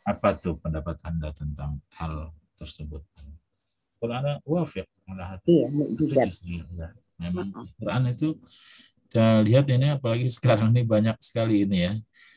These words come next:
Speaker 1: eh, hal-hal yang bisa diinikan. Ada juga cerita nih berkaitan dengan Al-Quran ini. Al-Quran itu sendiri gitu, mukjizat. Jadi ada ustadz cerita dia, dia,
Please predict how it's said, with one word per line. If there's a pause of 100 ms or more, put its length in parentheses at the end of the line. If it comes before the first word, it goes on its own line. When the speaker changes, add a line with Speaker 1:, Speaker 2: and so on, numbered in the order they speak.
(260)
Speaker 1:
eh,
hal-hal
yang (680)
bisa
diinikan.
Ada
juga
cerita
nih
berkaitan
dengan
Al-Quran
ini. (1200)
Al-Quran
itu
sendiri
gitu,
mukjizat.
Jadi
ada
ustadz (400)
cerita
dia, (1700)
dia,